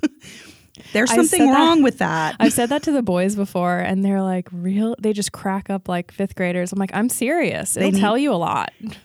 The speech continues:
Speaker 1: It, I have a whole chart. I'll bring it next time. So I asked, I have seventeen, oh God, they're seventeen now. December ninth, they turned seventeen. I have seventeen-year-old twins, Grace and Gabe.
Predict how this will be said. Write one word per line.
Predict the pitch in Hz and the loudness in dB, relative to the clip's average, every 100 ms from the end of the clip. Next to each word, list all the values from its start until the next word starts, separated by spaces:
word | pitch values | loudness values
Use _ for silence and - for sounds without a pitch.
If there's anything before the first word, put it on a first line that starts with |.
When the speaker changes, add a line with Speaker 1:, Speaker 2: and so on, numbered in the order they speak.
| - | -2
Speaker 1:
It, | 220 214 - | 0 0 -4
I | - | -4
have | 208 202 | -2 -2
a | 208 | -2
whole | 190 | -4
chart. | - 220 180 | -4 -2 -2
I'll | 151 | -2
bring | 180 185 | -2 -2
it | 180 | -2
next | - 160 - | -4 -6 -8
time. | - - - 233 - 277 269 | -10 -8 -10 -12 -16 -18 -14
So | - - 220 196 175 175 175 | -8 0 0 0 -2 -6 -4
I | 202 208 208 _ _ - | 0 0 -2 _ _ -6
asked, | - 226 - | -4 -2 -2
I | 208 | -2
have | 214 170 - - - - | -2 -4 -12 -20 -20 -18
seventeen, | - 202 185 185 180 160 | -4 -2 -2 -2 -4 -6
oh | - - | -8 -18
God, | 156 165 170 _ - | -20 -20 -20 _ -8
they're | 175 | -6
seventeen | - 185 180 165 175 165 | -4 -4 -2 -4 -4 -4
now. | 135 147 170 - | -6 -10 -14 -16
December | - 180 170 | -8 -6 -6
ninth, | 160 160 | -6 -8
they | 160 | -10
turned | 160 180 170 | -10 -8 -8
seventeen. | 180 175 - 165 | -6 -6 -6 -8
I | |
have | 165 | -8
seventeen-year-old | - 214 226 240 214 180 175 | -6 -4 -2 -2 -2 -2 -6
twins, | - 170 143 147 151 | -8 -8 -6 -6 -8
Grace | - 175 - | -8 -8 -6
and | 185 | -6
Gabe. | 143 156 | -6 -10